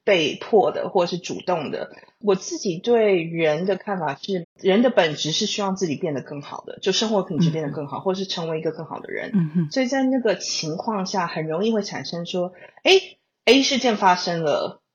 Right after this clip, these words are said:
Speaker 1: 但我看到的除了 A 事件本身，我有看到比较深层，可能 B 或 C 面的东西。
Speaker 2: 嗯。
Speaker 1: 所以这件事情是非常的，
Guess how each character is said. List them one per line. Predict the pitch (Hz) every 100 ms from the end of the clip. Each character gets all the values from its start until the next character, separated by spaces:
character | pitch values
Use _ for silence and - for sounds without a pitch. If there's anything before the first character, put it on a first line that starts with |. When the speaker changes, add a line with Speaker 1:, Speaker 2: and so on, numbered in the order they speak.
| _ -
Speaker 1:
但 | 240
我 | 160
看 | - - 240
到 | 226
的 | 190 160
除 | - 156 170
了 | 175
A | - 170
事 | 190 202
件 | 185 180 151
本 | 135 135
身， | 175 165
我 | 156
有 | 147
看 | 190 170
到 | 160
比 | -
较 | 147
深 | 151 156 156
层， | 151 123 90
可 | 147
能 | 139
B | 151 165 175
或 | 165
C | 143 - 156 151
面 | 156
的 | 131 -
东 | 85 -
西。 | - - 226
Speaker 2:
嗯。 | 202 175 147 147 -
Speaker 1:
所 | - 311
以 | 349
这 | 254 359
件 | 381
事 | -
情 | 320 262
是 | 285
非 | 262 262
常 | 247 202 180
的， | 185 175 170 165 160 160 165